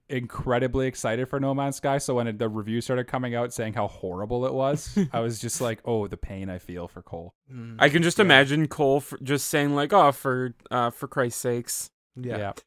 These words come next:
Speaker 3: That, that was the, uh, that was my first foray into disappointing games, and then my next foray into it was, uh,
Speaker 2: Cyberpunk?
Speaker 3: uh, Cyberpunk.
Speaker 1: Another day
Speaker 3: Did
Speaker 1: one
Speaker 3: you guys
Speaker 1: purchase.
Speaker 3: see,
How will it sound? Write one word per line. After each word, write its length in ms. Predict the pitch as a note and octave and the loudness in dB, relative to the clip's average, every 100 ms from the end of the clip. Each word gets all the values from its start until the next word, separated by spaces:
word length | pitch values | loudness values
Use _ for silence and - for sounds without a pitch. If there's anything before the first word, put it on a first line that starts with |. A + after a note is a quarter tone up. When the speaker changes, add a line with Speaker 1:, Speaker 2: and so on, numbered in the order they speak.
| _ - | _ -4
Speaker 3:
That, 280 | C3 C3 C3+ | -2 0 2
that 100 | C3 | 2
was 220 | C3 A#2+ | 2 -2
the, 240 | C#3+ C3 B2 | -6 -2 -2
uh, 360 | A#2+ A#2+ B2 | -2 -4 -6
that 180 | A#2+ B2 | -6 -6
was 180 | B2 B2+ | -6 -8
my 120 | A#2+ | -10
first 380 | - B2+ C3 - | -8 -8 -6 -8
foray 420 | - B2 B2 B2 | -6 -4 -4 -4
into 340 | A#2+ B2 B2 A#2 | -8 -8 -10 -8
disappointing 520 | A#2+ - B2 A#2 A#2+ | -10 -8 -8 -8 -8
games, 380 | A2+ B2+ D#3 - | -8 -8 -10 -10
and 220 | B2+ B2 | -8 -6
then 160 | A#2+ | -6
my 140 | A#2+ A#2+ | -8 -6
next 420 | C3 D#3 - - | -6 -6 -10 -14
foray 380 | - C3 B2+ B2+ | -6 -2 -2 -4
into 280 | C3 D3 D3+ | -8 -4 -2
it 140 | E3 | -2
was, 320 | D#3+ E3 D#3 | -4 -8 -8
uh, 1500 | E3+ F3+ F3 F3+ F#3+ G3 C3+ - - - C2 - G2+ G#2 G#2 G2 | -8 -6 -8 -10 -12 -12 -12 -14 -14 -14 -14 -14 -14 -14 -14 -8
Speaker 2:
Cyberpunk? 560 | C3+ B2 C#3 G#3 E4+ | -2 -2 2 0 0
Speaker 3:
uh, 360 | A#3 A#3 A#3 A#3 | -6 -16 -16 -16
Cyberpunk. 720 | G3 G3 A3+ C4+ G3+ C#3 - | -14 -10 -10 -8 -6 -6 -6
Speaker 1:
Another 300 | D3+ C#3+ E3 | 0 4 4
day 140 | D3 C3 | 6 4
Speaker 3:
Did 120 | A#2+ | 4
Speaker 1:
one 100 | A#2 | 4
Speaker 3:
you 60 | A#2 | 4
guys 240 | F#3+ - | 4 4
Speaker 1:
purchase. 200 | F#3+ F#3+ | 0 -2
Speaker 3:
see, 140 | - | -10